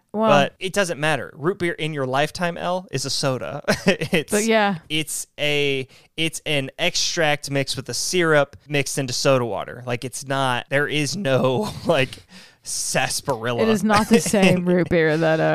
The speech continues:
Speaker 1: our
Speaker 2: Yeah,
Speaker 1: grandparents
Speaker 2: no one
Speaker 1: were
Speaker 2: is
Speaker 1: sipping on.
Speaker 2: fermenting root beer. It's not a thing. <laughs> So, and the way it kinda got to that point was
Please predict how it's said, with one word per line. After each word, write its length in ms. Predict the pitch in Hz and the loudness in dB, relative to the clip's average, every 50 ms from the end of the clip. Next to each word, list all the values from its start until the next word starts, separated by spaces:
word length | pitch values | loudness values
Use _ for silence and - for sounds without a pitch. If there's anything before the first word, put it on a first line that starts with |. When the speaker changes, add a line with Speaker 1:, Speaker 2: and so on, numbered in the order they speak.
| 156 151 - - | 2 0 2 2
Speaker 1:
our 60 | 156 | 2
Speaker 2:
Yeah, 180 | 143 131 120 110 | 2 4 2 2
Speaker 1:
grandparents 400 | 175 170 165 165 - 185 180 151 | 2 0 0 -2 0 2 4 4
Speaker 2:
no 80 | 160 | 4
one 140 | 175 175 170 | 4 4 4
Speaker 1:
were 40 | 170 | 4
Speaker 2:
is 120 | 156 156 151 | 2 0 0
Speaker 1:
sipping 140 | 165 156 147 | 0 -2 -2
on. 80 | 143 143 | -4 -6
Speaker 2:
fermenting 1200 | 151 151 - - - 160 151 156 160 160 156 151 147 139 110 - - 143 131 127 123 123 120 117 - | -10 -14 -10 -2 2 2 4 6 4 4 4 2 -2 -2 -2 -4 -6 -6 -4 -6 -6 -8 -10 -12 -12
root 300 | - 123 123 120 110 _ | -10 -10 -8 -8 -10 _
beer. 260 | - 101 92 98 95 | -12 -12 -12 -10 -10
It's 200 | 127 139 - - | -12 -12 -10 -6
not 180 | 139 131 127 123 | -4 -4 -4 -4
a 40 | 117 | -6
thing. 520 | - - - 117 110 - - - - 143 - | -8 -10 -8 -6 -6 -6 -8 -14 -16 -20 -20
<laughs> 60 | _ - - - 123 - 170 - - | _ -20 -20 -20 -16 -16 -16 -14 -10
So, 520 | - - - - 156 - - 170 156 151 - _ - 202 - - - _ _ - - | -8 -4 0 0 0 0 0 -4 -4 -4 -6 _ -20 -20 -20 -20 -20 _ _ -4 0
and 200 | 165 165 165 151 | 0 0 2 0
the 60 | 143 | 0
way 180 | 135 180 226 | 0 2 0
it 140 | 233 - - | 0 0 -2
kinda 240 | - 165 160 147 127 | -4 -4 -4 -4 -2
got 240 | 123 143 156 143 135 | 0 0 0 0 -2
to 100 | - 127 | -6 -10
that 180 | 113 95 80 | -10 -10 -10
point 460 | - - - 311 302 160 127 113 - _ | -12 -8 -6 -4 -4 -4 -6 -8 -10 _
was 640 | 131 127 127 123 123 120 120 120 120 - - - | -6 -4 -2 0 0 0 -2 -4 -6 -10 -12 -12